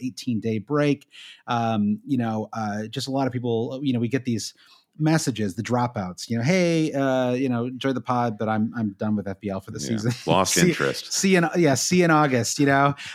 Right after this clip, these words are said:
Speaker 1: Uh, so, uh, yeah, for every, everyone who, who's supporting the podcast, we really appreciate it. Everyone who wants to support the podcast,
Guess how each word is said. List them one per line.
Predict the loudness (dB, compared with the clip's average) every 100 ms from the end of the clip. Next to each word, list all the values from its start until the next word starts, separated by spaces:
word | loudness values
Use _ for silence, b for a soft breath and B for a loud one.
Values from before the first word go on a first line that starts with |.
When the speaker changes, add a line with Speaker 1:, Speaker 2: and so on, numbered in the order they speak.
| B
Speaker 1:
Uh, | 4 6 4 2
so, | 0 2 4 4 4
uh, | 4 4
yeah, | 4 4
for | 4
every, | 2 2
everyone | 2 2 2 4
who, | 4 4 4
who's | 2 0 -2 -6 _
supporting | -14 -6 0 0
the | 2
podcast, | 0 -2 -4 -6
we | -4
really | -2
appreciate | -2 -2
it. |
Everyone | 0 2
who | 2
wants | 2 0
to | -2
support | -4 -4
the | -4
podcast, | -4 -2 -2 -4